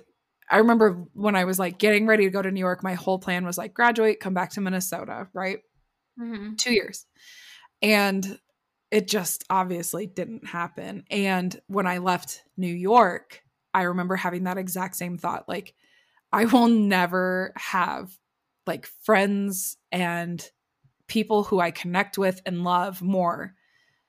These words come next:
Speaker 1: than I love and connect with these people in New York."
Speaker 2: Mm-hmm.
Speaker 1: And I moved to California. And that's obviously never, ever gonna be the case, because every time you move somewhere else, it's, like, an opportunity to make,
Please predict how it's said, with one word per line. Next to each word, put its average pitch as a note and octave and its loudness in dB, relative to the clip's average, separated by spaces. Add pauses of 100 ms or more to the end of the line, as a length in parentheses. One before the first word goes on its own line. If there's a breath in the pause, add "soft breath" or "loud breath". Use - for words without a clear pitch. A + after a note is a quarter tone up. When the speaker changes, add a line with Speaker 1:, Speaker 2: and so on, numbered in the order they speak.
(240)
Speaker 1:
than F#3+ 0
I F3+ 0
love F3+ -6
and F3+ -8
connect F#3 -8
with E3 -10
these F3+ -8
people E3 -8
in F#3 -4
New F3 -4
York." G#3+ 2
Speaker 2:
Mm-hmm. G3 -14
Speaker 1:
And G#3 -12 (400)
I F#3 -4
moved F3+ -2
to - -12
California. F#3+ 0 (800)
And D4 6
that's C#4+ 6 (100)
obviously D#4 6
never, C4 4
ever C4+ 0
gonna A#3+ 0
be A3+ -4
the A3+ 0
case, D4 -2
because B3 -2 (220)
every A#3+ 0
time G3+ 0
you F#3+ -2
move F#3 -2
somewhere F3+ -4
else, F3 -2
it's, E3+ -8
like, E3 -6
an F3+ -8
opportunity F3 -2
to - -8
make, E3 -8